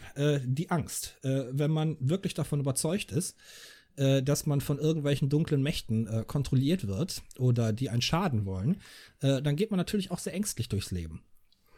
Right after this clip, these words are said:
Und da kommen wir zu dem wichtigsten Fakt, äh, an Verschwörungserzählungen,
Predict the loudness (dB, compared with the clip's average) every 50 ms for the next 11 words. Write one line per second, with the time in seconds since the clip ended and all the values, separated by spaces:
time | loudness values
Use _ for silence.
0 | -20 -20 -20 -20 -20 -20 -20 -12 -8 -4 0 2 4 4 4 4 2 2 2 2
1 | 4 4 6 4 4 4 2 0 -2 0 0 2 2 0 0 2 2 4 4 4
2 | 2 0 0 0 0 -2 -2 -2 -4 -4 -2 -2 -2 -2 -2 -2 -4 -10 -14 -8
3 | -6 -4 -4 -4 -6 -8 -12 -12 -14 -18 -20 -20 -20 -20 -20 -20 -20 -16 -4 0
4 | 2 2 2 2 2 2 2 2 0 0 0 0 2 2 2 2 2 4 2 2
5 | 0 0 -2 0 2 4 4 6 6 6 4 6 4 4 4 2